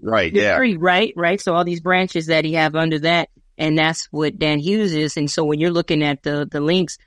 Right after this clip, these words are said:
Speaker 2: there's a, you know, ten, six degrees of separation of him and what his tutelage was, you know, 'cause he, he finally won in Se-, in Seattle. But if you
Speaker 1: Mm-hmm.
Speaker 2: look at all the coaches that came under him,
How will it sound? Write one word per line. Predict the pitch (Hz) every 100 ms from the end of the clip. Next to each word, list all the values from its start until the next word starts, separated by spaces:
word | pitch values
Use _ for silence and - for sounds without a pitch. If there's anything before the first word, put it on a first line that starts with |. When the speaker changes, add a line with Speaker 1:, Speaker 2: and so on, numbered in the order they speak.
| _ _
Speaker 2:
there's | 160 160 147
a, | 147 147 -
you | - 156
know, | 143 139 -
ten, | 170 165 170
six | - 175 - - -
degrees | 151 151 165 156
of | 147
separation | - 156 151 147 165 - 147
of | 143
him | - 165 156 143 _ _
and | 139 143
what | 147 147
his | 175 165
tutelage | - 165 143 147 143
was, | 143 143 135
you | -
know, | 143 143
'cause | 147
he, | 156 180 -
he | 175
finally | 170 160 160 151
won | 143 147 147
in | 139
Se-, | - 147
in | - 143 135
Seattle. | 135 139 143 165 165 143 - _ _ _
But | 147
if | 147
you | 175
Speaker 1:
Mm-hmm. | 107
Speaker 2:
look | 180 180
at | 165
all | 151 151 160
the | 151
coaches | 170 160 147
that | 143
came | - 156 156
under | 151 151
him, | 156 160